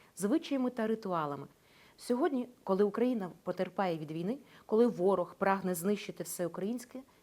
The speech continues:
як ніколи важливо пам'ятати та зберігати власні традиції. Українська мова — це Різдво та Новий рік. Це період колядок і щедрівок, вертепів, молодіжних вечорниць із ворожіннями і забавами та низки не менш важливих свят:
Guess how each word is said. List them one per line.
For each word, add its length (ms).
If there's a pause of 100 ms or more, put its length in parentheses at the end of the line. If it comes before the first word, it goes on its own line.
(100)
як 240
ніколи 360
важливо 400
пам'ятати 540
та 100
зберігати 480
власні 320
традиції. 540 (380)
Українська 600
мова — 360 (300)
це 260 (220)
Різдво 520 (220)
та 100
Новий 240
рік. 220 (420)
Це 100
період 300
колядок 640
і 80
щедрівок, 680 (100)
вертепів, 560 (280)
молодіжних 520
вечорниць 480
із 120
ворожіннями 640
і 40
забавами 540 (300)
та 120
низки 360
не 120
менш 300
важливих 420
свят: 300